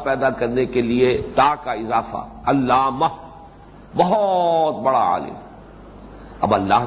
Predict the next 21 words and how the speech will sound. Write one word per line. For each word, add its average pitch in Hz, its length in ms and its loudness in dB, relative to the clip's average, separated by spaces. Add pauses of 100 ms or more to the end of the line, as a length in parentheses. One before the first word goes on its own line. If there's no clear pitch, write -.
کو 123 100 -4
بھی 131 160 0
ہم 127 180 0
علیم 143 420 4
کہتے 123 420 -2
ہیں، 127 180 2
عالم 127 480 2
کہتے 113 400 -8
ہیں، 107 200 -6 (880)
علام 143 540 2
کہتے 123 320 -8
ہیں، 120 120 -6
یہ 123 200 -2
تمام 117 320 0
الفاظ 104 300 -2
مشترک 107 440 -8
ہیں۔ - 120 -16 (1000)
قدرت، 170 360 4 (540)
اختیار، 131 600 4 (340)
ارادہ، 135 520 0 (1160)
یہ 180 100 6